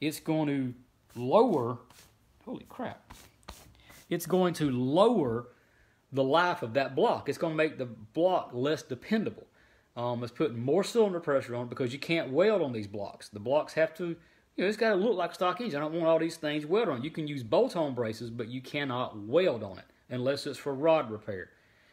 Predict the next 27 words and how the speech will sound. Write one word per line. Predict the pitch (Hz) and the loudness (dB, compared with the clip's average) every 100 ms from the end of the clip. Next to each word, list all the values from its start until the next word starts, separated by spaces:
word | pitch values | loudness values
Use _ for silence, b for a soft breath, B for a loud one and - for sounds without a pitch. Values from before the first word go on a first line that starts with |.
| b b - | b b -8
And, | 123 123 | -4 -2
um, | 117 113 104 101 _ _ _ _ _ _ _ _ _ _ | -2 -4 -6 -12 _ _ _ _ _ _ _ _ _ _
you | 127 120 | -8 -4
know, | 110 | -4
start | 120 151 156 | -4 0 0
with | 156 139 | 0 -4
a | |
genuine | 127 180 165 151 | -4 -4 -2 -4
Honda | 143 151 | -4 -4
block, | 151 107 110 - b b b b b _ | -4 -4 -4 -8 b b b b b _
six | - 175 175 | -6 -2 0
seventy-five | 175 165 160 151 | 0 0 0 2
carburetor. | 147 127 117 123 | 0 0 -2 -2
That | 180 | -2
engine | 240 214 190 | -2 -2 0
will | 170 | 0
last | 165 175 165 - | 0 0 -2 -8
you | 175 165 - - _ _ | -8 -8 -10 -16 _ _
at | 170 110 | -2 -2
least | 107 156 277 - | -4 -2 -2 -2
a | 117 | -4
whole | 127 104 | -4 -6
season | - 180 127 101 107 | -2 -2 -2 -6 -8
if | 123 | -6
it's | 180 | -8
built | 160 285 - | -2 -2 -2
right | 101 | -8